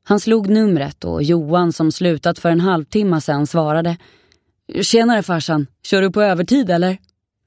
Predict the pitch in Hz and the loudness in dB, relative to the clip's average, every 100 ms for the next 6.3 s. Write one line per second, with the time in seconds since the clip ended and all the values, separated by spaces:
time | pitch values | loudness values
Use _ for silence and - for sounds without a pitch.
0 | _ - - - - - - 170 175 165 | _ -20 -20 -20 -20 -8 0 2 4 2
1 | 185 160 - 165 143 143 151 - _ _ | 2 0 0 0 2 -2 -8 -12 _ _
2 | _ _ _ _ _ _ - 147 156 143 | _ _ _ _ _ _ -4 -2 -2 -2
3 | 151 151 151 160 151 147 - 147 147 170 | -2 -2 0 0 0 -2 -2 -2 0 2
4 | 156 151 160 151 160 - 170 151 151 170 | 2 2 0 0 -2 0 0 0 0 0
5 | 156 143 - 165 156 - 147 151 156 160 | 0 -4 -2 -2 0 -2 -2 0 0 0
6 | 160 156 - | 0 -4 -8